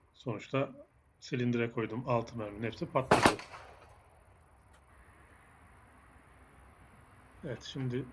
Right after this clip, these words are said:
hedef geliyor. Ben söyleyeyim, grup kötü oldu yine. Bu tamamen benim suçum. Ee, beni izlediğiniz için teşekkür ederim.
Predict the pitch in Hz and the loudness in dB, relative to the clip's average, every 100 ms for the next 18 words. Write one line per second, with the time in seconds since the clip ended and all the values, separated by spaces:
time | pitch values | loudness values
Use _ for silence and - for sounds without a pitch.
0 | - - 143 123 123 143 127 139 175 - | -16 -2 2 2 2 2 4 4 2 0
1 | - 131 127 143 127 123 131 - - 123 | 0 0 2 4 4 2 -2 -8 -2 -2
2 | 123 139 127 135 117 113 120 175 - - | 2 0 4 4 4 0 0 0 -2 -10
3 | 120 110 120 117 117 117 117 117 - - | -10 -4 0 2 2 2 2 0 -4 -4
4 | 170 - - - - - - - - 131 | -4 -4 -10 -10 -10 -10 -10 -10 -8 -2
5 | 120 120 117 117 - - - 143 127 135 | 0 0 -2 -4 -6 -8 -6 0 2 4
6 | 127 135 139 131 135 127 131 139 139 123 | 4 6 4 2 2 0 2 4 6 6
7 | 123 | 6